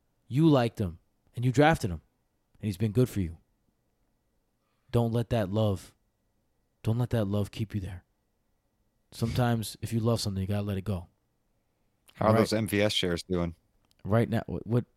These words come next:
Speaker 1: that has nothing to do with anything.
Speaker 2: <laughs>
Speaker 1: And right now, you gotta let go. Just gotta let go, man. It's all right.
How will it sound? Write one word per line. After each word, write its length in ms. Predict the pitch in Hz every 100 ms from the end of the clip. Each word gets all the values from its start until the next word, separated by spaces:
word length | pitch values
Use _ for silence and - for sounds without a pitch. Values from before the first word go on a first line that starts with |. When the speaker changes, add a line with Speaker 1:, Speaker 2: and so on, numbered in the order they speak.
| 98
Speaker 1:
that 120 | 107
has 160 | 104
nothing 160 | 104 104
to 20 |
do 100 | 101
with 80 | 101
anything. 260 | 92 90 87 _ _ _ _ _ _ _
Speaker 2:
<laughs> 1500 | - - - - - - 196 147 196 151 190 160 - 170 170 - _ _ -
Speaker 1:
And 100 | 98
right 180 | 107 123
now, 300 | 120 98 101 _ _ _ - - - - _ _ _ - - - - - - -
you 100 | 104
gotta 140 | 120
let 140 | 110 117
go. 240 | 156 110 - _ _ _ _ _ _ _ _ _ _ _ _ _ _
Just 140 | -
gotta 140 | 127 139
let 140 | 151
go, 160 | 160 127
man. 280 | 104 98 113 _ _ _ _ _ _ _ _ -
It's 100 | -
all 80 | 170
right. 220 | 151